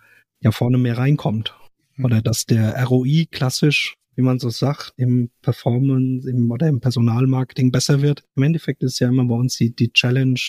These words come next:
Speaker 1: den Unternehmen zu erklären, du tust vorne x Euro rein und hinten willst du mehr Euro raus haben.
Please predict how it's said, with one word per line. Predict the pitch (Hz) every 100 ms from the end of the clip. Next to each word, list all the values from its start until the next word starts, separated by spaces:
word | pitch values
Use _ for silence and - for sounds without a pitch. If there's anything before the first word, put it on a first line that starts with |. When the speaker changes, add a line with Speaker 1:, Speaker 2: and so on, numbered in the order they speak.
| -
Speaker 1:
den | 120 113 113 117
Unternehmen | 127 123 117 120 139
zu | 131 123
erklären, | 120 - 120 127
du | 127
tust | 117 - 127 - -
vorne | - 123 123 127
x | 147 -
Euro | 135 127 123
rein | 120 131 123 147
und | 131 127 127 -
hinten | 143 143 131
willst | 131 139 -
du | 127
mehr | 120 120 123
Euro | 123 120
raus | 113 117 139 -
haben. | 143 139 139